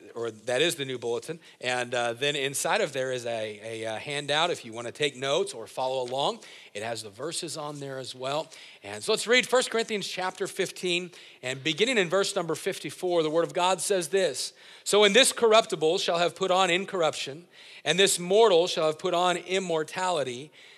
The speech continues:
then shall be brought to pass the saying that is written, 'Death is swallowed up in victory.' O death, where is thy sting? O grave, where is thy victory? The sting of sin is death, or the sting of death is sin,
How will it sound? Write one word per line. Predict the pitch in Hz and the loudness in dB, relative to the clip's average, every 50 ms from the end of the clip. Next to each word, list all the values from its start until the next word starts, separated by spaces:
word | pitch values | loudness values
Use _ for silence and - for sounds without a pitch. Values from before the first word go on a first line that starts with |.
| - _ - | -20 _ -2
then | 131 185 226 240 208 190 196 214 | 4 6 8 8 8 6 4 2
shall | 208 - 208 170 170 | 0 0 0 0 0
be | 175 170 | 0 -2
brought | 156 160 160 170 190 185 - | -2 0 0 0 0 0 -4
to | 202 185 | -8 -8
pass | - 175 156 143 147 160 156 - | -6 -4 -2 0 0 0 0 -2
the | - 156 151 | -2 -2 -2
saying | - - - 190 175 160 156 160 165 160 | -2 0 -2 0 0 0 0 -2 -2 0
that | 156 160 | 0 0
is | 160 139 139 | 0 0 -2
written, | 160 170 151 123 127 135 143 143 - - - - - _ 127 120 | 0 -2 -2 -2 -4 -10 -12 -14 -16 -20 -20 -20 -20 _ -4 2
'Death | 180 208 196 156 147 170 165 - - | 6 6 6 6 6 2 0 -4 -6
is | - 160 147 - | -4 -4 -2 -2
swallowed | - - 190 175 175 175 170 160 | -4 -2 0 2 2 4 4 4
up | 156 156 160 - | 2 2 0 -2
in | - 165 160 | -8 -8 -6
victory.' | 147 127 156 147 - - 147 117 113 113 110 - _ _ - - - - | -4 -4 -4 -4 -4 -8 -12 -12 -14 -16 -18 -20 _ _ -20 -20 -6 2
O | 170 190 214 214 | 6 8 8 8
death, | 175 156 180 185 185 202 233 226 226 | 8 8 6 8 8 8 6 4 2
where | 165 160 175 185 180 | 0 2 4 4 4
is | 175 165 143 135 | 4 2 0 0
thy | 160 151 156 160 | 0 0 0 0
sting? | 151 - - - - 160 143 120 110 110 107 - _ _ _ _ _ _ _ _ - | -2 -4 -6 -8 -8 -10 -12 -12 -14 -18 -20 -20 _ _ _ _ _ _ _ _ 2
O | 170 202 202 | 4 4 4
grave, | 185 156 175 190 190 180 185 185 196 208 202 190 175 - | 4 2 2 2 4 4 4 2 0 -2 -4 -8 -12 -8
where | 151 151 175 185 180 | -2 0 2 2 2
is | 175 170 160 143 | 2 0 0 -2
thy | 165 156 156 156 | -2 -2 -2 -2
victory? | 151 131 147 135 - - 131 120 107 107 117 - _ _ _ - - - _ _ - | -2 -4 -4 -8 -8 -12 -16 -16 -16 -18 -20 -20 _ _ _ -20 -20 -20 _ _ -2
The | 151 156 | 0 0
sting | - - - - 214 202 196 170 | 2 2 2 4 4 4 4 2
of | 160 147 | 2 2
sin | - - - 208 196 175 165 170 175 180 180 | 2 0 2 2 4 4 4 4 4 4 4
is | 170 147 156 151 139 120 | 2 2 2 2 2 -2
death, | 120 - - 180 160 147 147 156 160 - - - _ _ _ - | -4 0 0 2 2 2 2 0 -2 -4 -10 -18 _ _ _ -4
or | 160 170 | -2 0
the | 175 165 | 2 2
sting | 165 - 220 208 190 | 0 2 2 2 2
of | 165 151 | 2 2
death | 135 190 190 185 180 - | 4 4 4 4 4 2
is | 165 143 | -2 -2
sin, | - - - 208 185 160 156 160 170 185 180 | -2 -2 0 0 2 2 4 4 2 2 0